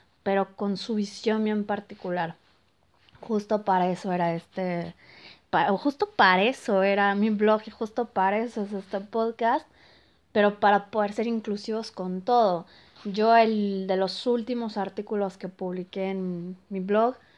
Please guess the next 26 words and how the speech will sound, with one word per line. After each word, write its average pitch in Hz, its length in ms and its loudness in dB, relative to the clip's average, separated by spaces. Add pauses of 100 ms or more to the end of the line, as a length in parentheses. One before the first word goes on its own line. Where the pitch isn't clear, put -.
(320)
fue 185 120 -6
de 190 180 2
Anthony 190 500 0
Bourdain, 185 600 -4
que 196 100 -10
yo 190 80 -4
decía, 185 480 -2
"Ese - 340 -12
tipo - 360 -12
siempre 208 500 -4
se 208 120 -8
me 196 100 -6
hizo 190 160 -10
un 208 140 -4
rockstar", 208 560 -4 (640)
aunque 202 640 4
él 214 160 4
diga, 196 520 6
pues, 175 320 -8 (180)
aunque 190 380 -2
dijera, 190 380 2
¿no? 180 160 -4
Porque 185 260 -14
en 170 120 -10
paz 180 200 -10
descanse, 208 480 -4